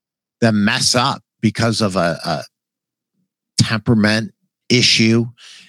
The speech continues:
Uh, they're taking things too personally, and they have to kind of lighten up and kind of push it away from them a little bit.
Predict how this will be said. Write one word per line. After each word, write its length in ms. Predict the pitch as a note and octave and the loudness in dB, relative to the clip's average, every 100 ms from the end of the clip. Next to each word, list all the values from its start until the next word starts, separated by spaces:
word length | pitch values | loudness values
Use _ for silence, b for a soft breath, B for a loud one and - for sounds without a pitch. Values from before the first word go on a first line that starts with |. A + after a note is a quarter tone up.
| B - | B -10
Uh, 340 | E2+ F2+ F2+ | -6 -2 -2
they're 200 | F2 F#2+ | -2 -2
taking 360 | F2+ B2 G#2+ G2+ | 2 0 0 0
things 260 | A2 G2+ | 0 0
too 180 | - B2+ | 0 -2
personally, 680 | G#2+ - G#2+ - A#2 A2 G#2 | 0 0 2 0 2 2 2
and 160 | F2 | 2
they 60 | G#2+ | 2
have 240 | F#2 A#2+ | 0 -2
to 100 | - | -4
kind 240 | A2 A#2+ A#2 | -2 0 0
of 160 | F#2 | 0
lighten 420 | F2 G2 G#2 - G2+ | 0 0 -2 -4 -2
up 300 | G#2+ A2 - | 0 -2 -6
and 140 | F2+ | -8
kind 200 | - A2 | -4 -2
of 100 | F2 - | -4 -6
push 340 | - C#3 - | -2 0 2
it 140 | A2+ F2+ - | 0 -2 -2
away 360 | G2+ G2 A#2 | 0 2 2
from 280 | A2+ - G2+ | 0 0 2
them 180 | F#2+ F#2 | 2 2
a 60 | F2 | 2
little 280 | F#2 F#2 | 2 0
bit. 340 | F#2 F#2+ E2+ | 0 0 0